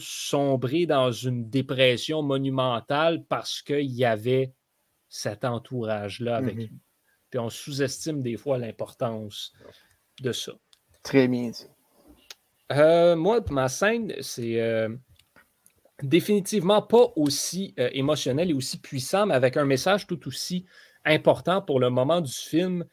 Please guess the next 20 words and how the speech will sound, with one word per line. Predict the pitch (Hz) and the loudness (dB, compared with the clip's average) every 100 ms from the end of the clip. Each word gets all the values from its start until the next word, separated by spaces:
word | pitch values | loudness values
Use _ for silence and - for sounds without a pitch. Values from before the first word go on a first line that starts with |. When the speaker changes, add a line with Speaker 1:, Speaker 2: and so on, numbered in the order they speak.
| _ - _ | _ -20 _
Speaker 1:
C'est | - 160 160 | -8 0 4
la | 151 | 4
scène | 135 - 190 208 202 - | 4 2 2 4 2 -4
où, | 160 180 - 131 | -4 -4 -2 2
euh, | 127 127 123 | 4 4 2
Kelly | 143 143 180 180 | 2 0 2 2
est | |
dans | 139 | 4
la | 131 120 | 4 4
bibliothèque, | 113 127 160 131 - 131 - - _ _ | 0 0 2 2 2 -2 -4 -16 _ _
Speaker 2:
Oui, | 135 147 151 143 | 10 12 12 8
c'est | 131 - | 4 4
Speaker 1:
assise | 135 - 127 127 | 4 4 0 -2
Speaker 2:
très, | 131 | 2
Speaker 1:
par | - 139 | 6 8
Speaker 2:
très | 143 | 8
bon | 143 | 8
Speaker 1:
terre, | 160 196 | 8 8
Speaker 2:
choix | 147 | 2
aussi. | 147 151 | -2 -6